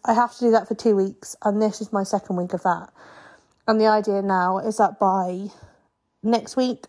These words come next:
I won't be on steroids at all. However, <laughs> I think a combination of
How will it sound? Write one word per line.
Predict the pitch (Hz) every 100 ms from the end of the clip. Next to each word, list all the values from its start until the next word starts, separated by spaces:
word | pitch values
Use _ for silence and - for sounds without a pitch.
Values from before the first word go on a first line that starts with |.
| -
I | 196
won't | 196 180
be | 202
on | 190
steroids | 185 180 185 180
at | 170 -
all. | 220 185 226 240 _ _ _ _ _ _ _ _ _ _ -
However, | 285 277 247 202 175 - - _ _ _ -
<laughs> | - - - _
I | -
think | 226 240 214
a | 226
combination | 277 277 269 247 220 226 214
of | 214 208 208 208 214 -